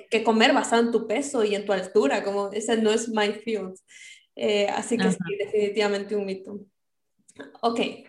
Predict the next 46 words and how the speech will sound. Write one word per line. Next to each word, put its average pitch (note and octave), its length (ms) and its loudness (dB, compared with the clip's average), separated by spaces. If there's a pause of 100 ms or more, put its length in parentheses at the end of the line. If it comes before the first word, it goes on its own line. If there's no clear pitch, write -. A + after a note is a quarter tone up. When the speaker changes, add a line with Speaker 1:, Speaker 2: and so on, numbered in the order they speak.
(160)
Speaker 1:
número A#3+ 380 4
cinco. - 520 -8 (720)
Tips E4 160 -2
Speaker 2:
Ya. - 220 -8
Speaker 1:
para B3 180 6
escoger B3+ 420 2
un C4+ 140 8
nutricionista. G3+ 880 -2
O A3+ 60 -4
sea, A3 220 0
como A#3 420 4
justo C#4 280 6
lo C4+ 120 4
que A3 100 2
decías G#3 320 2
antes, G#3 340 -4
como G3+ 220 0
Speaker 2:
Ajá. F#3+ 240 4
Speaker 1:
¿cómo, B3+ 420 6 (340)
cómo C4+ 280 6
le, B3 320 4
le A3 180 4
guiarías A3+ 520 2
a A#3 60 2
la G3+ 120 0
gente A3 440 -2
que A3 80 -6
tal G3+ 180 -2
vez A3 180 -4
tuvo A#3 180 -2
una A#3+ 140 0
mala G#3 220 0
experiencia G#3+ 520 -4
con G#3 140 0
un G#3+ 80 0
nutricionista G#3 800 -4
o A3+ 100 0
tiene A3 220 2
miedo G#3+ 420 2
de A#3+ 140 -4
ir A#3+ 300 -6 (140)
porque G#3+ 240 0
ha G#3 40 0
escuchado G#3 480 -2
cosas G#3 260 -4
malas? G#3 380 -2